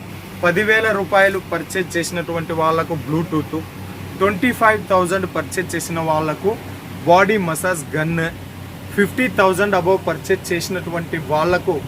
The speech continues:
ఒక ఎలక్ట్రికల్ స్టవ్, వన్ ల్యాక్ above ఖరీదు చేసినటువంటి వాళ్ళకు ట్రాలీ బ్యాగ్, టూ ల్యాక్ ఫిఫ్టీ థౌజండ్ పర్చేజ్ చేసినటువంటి వాళ్ళకు ఎల్ఈడీ స్మార్ట్ టీవీలు ఉంటాయి.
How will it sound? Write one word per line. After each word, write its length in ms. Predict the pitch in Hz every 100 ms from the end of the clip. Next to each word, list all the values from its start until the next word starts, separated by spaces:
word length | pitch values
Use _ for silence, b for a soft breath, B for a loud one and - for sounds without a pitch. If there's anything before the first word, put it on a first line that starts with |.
| - 156
ఒక 120 | 156
ఎలక్ట్రికల్ 720 | 170 160 175 175 170 151 175
స్టవ్, 540 | - - 156 160 156 165 - - - -
వన్ 260 | 160 208 226
ల్యాక్ 220 | 247 -
above 260 | 190 196 202
ఖరీదు 380 | 175 175 170
చేసినటువంటి 520 | 170 156 170 165 165 165
వాళ్ళకు 560 | 156 151 156 196 262 - - - -
ట్రాలీ 400 | - 180 208 220
బ్యాగ్, 440 | 175 151 151 147 165 - - - - -
టూ 160 | 247 262
ల్యాక్ 300 | 247 254 -
ఫిఫ్టీ 380 | 226 - 247 214
థౌజండ్ 520 | 208 196 180 202 180
పర్చేజ్ 380 | 165 175 180 175
చేసినటువంటి 560 | - 170 151 156 151
వాళ్ళకు 460 | 156 147 147 143 262 - - -
ఎల్ఈడీ 400 | 160 196 214 202
స్మార్ట్ 400 | 220 180 165 160
టీవీలు 240 | 180 175 170
ఉంటాయి. 380 | 156 151 220